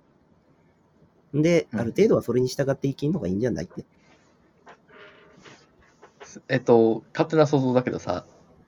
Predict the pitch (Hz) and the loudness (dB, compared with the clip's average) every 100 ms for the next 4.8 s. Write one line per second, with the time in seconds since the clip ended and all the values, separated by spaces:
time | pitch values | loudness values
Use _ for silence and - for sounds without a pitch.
0 | - 85 - _ - 196 202 208 - 202 | -6 -6 -8 _ -2 -2 0 -2 4 4
1 | 180 180 170 165 160 147 110 - _ - | 6 4 6 6 6 8 4 0 _ 2
2 | - 113 117 147 147 117 101 101 101 98 | 6 8 8 4 2 0 0 -2 -2 2
3 | 107 131 160 127 101 101 104 104 104 107 | 6 8 8 6 4 0 2 4 4 4
4 | 98 95 101 98 - 95 92 90 | 2 -2 -4 -6 -8 -6 -6 -8